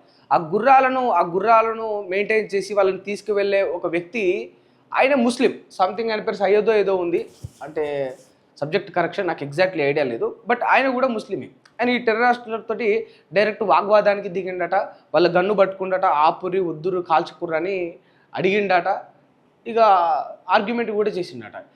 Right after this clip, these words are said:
ఇట్లా చేస్తున్నందుకు ఆయనను కూడా కాల్చేసిరట. ఇక అంటే ఇక మంచితనం లేదు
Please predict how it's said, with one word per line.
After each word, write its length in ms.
ఇట్లా 140
చేస్తున్నందుకు 840
ఆయనను 280
కూడా 140
కాల్చేసిరట. 540
ఇక 120
అంటే 240
ఇక 60
మంచితనం 600
లేదు 360